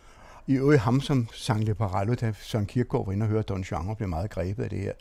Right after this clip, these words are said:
Lidt sjovt tanke, synes jeg. Men at efter forestillingen, så var han til, øh, middag hos en konsul Ruben, som havde fået et af disse nye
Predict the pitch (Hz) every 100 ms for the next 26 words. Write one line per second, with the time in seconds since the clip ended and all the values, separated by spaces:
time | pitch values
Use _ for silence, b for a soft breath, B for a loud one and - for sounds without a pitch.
0 | - 113 - - - - - - - -
1 | - 76 71 92 - - - - B B
2 | B B B B 143 135 160 156 - 185
3 | - 170 151 175 202 175 170 170 B B
4 | B - 156 165 160 156 - 131 123 120
5 | 110 104 117 131 147 202 - - b b
6 | - 139 151 - 139 - 131 104 208 -
7 | 156 - - - b b b - 147 117
8 | 131 120 117 - 127 151 175 b b -
9 | 139 156 - 139 151 143 b b b 135
10 | 120 127 135 151